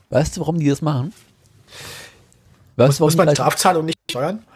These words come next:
Speaker 1: Nee, nee, weißt du, warum die jetzt grad, äh, Geld zurück, also quasi negative Zahlen angeben?
Speaker 2: Damit sie keine Steuern zahlen müssen.
Speaker 1: Nein, nein, nein, schön wär's. Damit sie nicht mehr enteignet werden können.
Speaker 2: Ah, ja, nein.
Speaker 1: Weil ich meine, wer will schon jemanden enteignen, der quasi kein Geld mehr macht?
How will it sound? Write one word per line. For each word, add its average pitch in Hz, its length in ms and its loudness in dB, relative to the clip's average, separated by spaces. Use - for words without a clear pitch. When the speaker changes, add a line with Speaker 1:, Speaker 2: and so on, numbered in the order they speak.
Speaker 1:
Nee, 127 180 2
nee, 165 220 2
weißt 143 200 0
du, 151 40 -2
warum 151 180 -4
die 160 80 -2
jetzt - 220 0
grad, 139 260 0
äh, 135 160 -4
Geld 139 220 0
zurück, 160 220 -8
also 127 260 -2
quasi 131 280 2
negative 143 400 0
Zahlen 147 220 0
angeben? 113 400 -4
Speaker 2:
Damit 120 160 -8
sie 127 80 -8
keine 131 140 -4
Steuern 143 180 0
zahlen 110 140 -8
müssen. 107 160 -12
Speaker 1:
Nein, 120 340 0
nein, 113 120 2
nein, 110 140 2
schön 110 180 -2
wär's. 107 380 -2
Damit 135 260 4
sie 151 80 0
nicht 139 140 0
mehr 123 80 2
enteignet 131 400 -2
werden 107 200 0
können. 101 220 -2
Speaker 2:
Ah, 151 440 2
ja, 104 220 -10
nein. 95 160 -12
Speaker 1:
Weil 117 80 0
ich 107 60 -2
meine, 123 140 2
wer 117 120 4
will 127 100 4
schon 131 140 -4
jemanden 127 220 0
enteignen, 113 320 -2
der 113 80 4
quasi 110 240 0
kein 107 160 -2
Geld 117 160 0
mehr 104 100 -4
macht? 98 220 -8